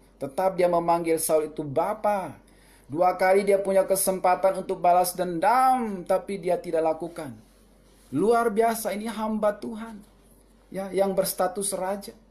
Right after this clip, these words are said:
Raja yang berhati hamba Tuhan. Gembala domba yang berhati hamba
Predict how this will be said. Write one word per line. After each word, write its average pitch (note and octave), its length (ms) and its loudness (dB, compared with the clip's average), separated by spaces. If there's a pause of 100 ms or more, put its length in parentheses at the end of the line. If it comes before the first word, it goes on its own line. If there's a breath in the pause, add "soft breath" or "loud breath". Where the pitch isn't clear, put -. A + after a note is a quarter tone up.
(800 soft breath)
Raja F#3+ 560 2
yang F3 240 2
berhati F3 480 -4
hamba E3 320 -8
Tuhan. - 320 -16
Gembala G3+ 640 4
domba A3 560 2
yang G3+ 160 0
berhati G3 560 -2
hamba F#3 320 -4